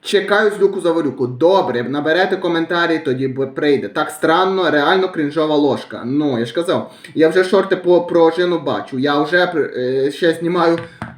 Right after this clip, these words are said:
ще сьогодні вийде YouTube шорти, що я думаю, вже вийшло, скоріше всього.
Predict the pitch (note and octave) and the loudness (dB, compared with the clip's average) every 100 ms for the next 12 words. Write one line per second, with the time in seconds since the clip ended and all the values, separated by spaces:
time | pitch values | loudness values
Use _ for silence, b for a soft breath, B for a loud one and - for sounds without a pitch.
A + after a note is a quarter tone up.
0 | - F#3+ F3+ F#3+ F#3+ F3+ F#3 E3+ E3 D#3+ | 0 0 2 2 4 4 2 2 0 -2
1 | D#3+ - F3+ F3+ F3+ C#3+ C#3+ D3 F#3 G3+ | -8 -2 -2 -2 -2 -2 -2 0 -2 2
2 | G#3+ A3+ E3 D3+ C#3+ C#3+ D3 F3+ F#3+ F3+ | 2 2 0 -2 0 -2 -2 -2 0 0
3 | F3+ F3+ F#3 F3 | 0 -4 -4 -4